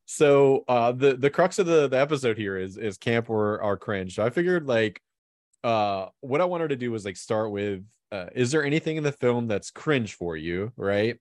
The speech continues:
And let's talk about that stuff first, get that out of the way. Um, make a little list, um, if there's any particular moments or, like, things that stood out. And then, um, we can give some examples, obviously, of, like, our favorite camp moments, because I, I think there's clearly some,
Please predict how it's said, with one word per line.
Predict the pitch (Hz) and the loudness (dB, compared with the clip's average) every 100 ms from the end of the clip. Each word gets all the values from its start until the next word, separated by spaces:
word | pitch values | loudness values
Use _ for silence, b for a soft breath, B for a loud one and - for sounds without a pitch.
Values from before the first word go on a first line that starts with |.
| - | -12
And | 101 | -10
let's | 104 | -6
talk | - 107 | -2 -2
about | 107 98 90 | 0 -2 -2
that | 92 101 | -4 -6
stuff | - 143 139 | -4 -4 -4
first, | 131 135 | -6 -6
get | - 98 | -6 -4
that | 98 | -2
out | 98 95 | -2 -2
of | |
the | 90 | -4
way. | 85 95 160 b b b b - | -4 -4 -6 b b b b -4
Um, | 92 90 | -2 -2
make | 95 104 | -2 -2
a | |
little | 98 98 92 | 0 0 0
list, | 90 95 - - _ | 0 -2 -8 -20 _
um, | 92 87 82 82 85 - | -10 -8 -8 -10 -14 -14
if | 90 - | -14 -10
there's | 92 | -10
any | 90 90 | -8 -10
particular | - 90 90 87 | -10 -8 -6 -6
moments | 85 82 85 80 - | -8 -10 -12 -10 -8
or, | 82 | -6
like, | 82 80 | -6 -6
things | 90 90 | -8 -8
that | 104 | -8
stood | 95 113 | -8 -6
out. | 110 117 - B B B _ | -2 -2 -2 B B B _
And | 92 98 | -2 0
then, | 95 95 90 87 | 0 0 -4 -6
um, | 92 90 90 | -6 -6 -4
we | 107 | -4
can | 101 110 | -2 0
give | 107 | 0
some | 98 107 | 0 0
examples, | 98 90 87 90 90 | 0 0 -2 -2 -2
obviously, | 87 85 87 - 87 | -2 -2 -4 -2 -2
of, | |
like, | 85 82 | -2 -2
our | 87 | -4
favorite | - 85 76 - | -2 -4 -4 -6
camp | 87 85 | -6 -4
moments, | 98 113 131 | -2 -2 -4
because | - 90 87 | -4 -6 -4
I, | 80 80 | -4 -6
I | 87 | -10
think | 87 82 | -8 -10
there's | 85 82 | -8 -10
clearly | - 85 82 | -6 -4 -4
some, | 82 85 82 85 | -6 -6 -6 -8